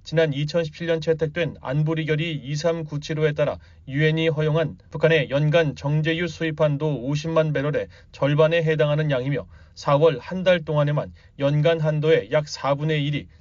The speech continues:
철도를 통해 북한으로 넘어간 것입니다.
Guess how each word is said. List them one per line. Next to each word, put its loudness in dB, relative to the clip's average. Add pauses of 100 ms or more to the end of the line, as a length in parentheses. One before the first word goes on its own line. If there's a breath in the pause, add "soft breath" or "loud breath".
철도를 -4
통해 0
북한으로 0
넘어간 2
것입니다. -10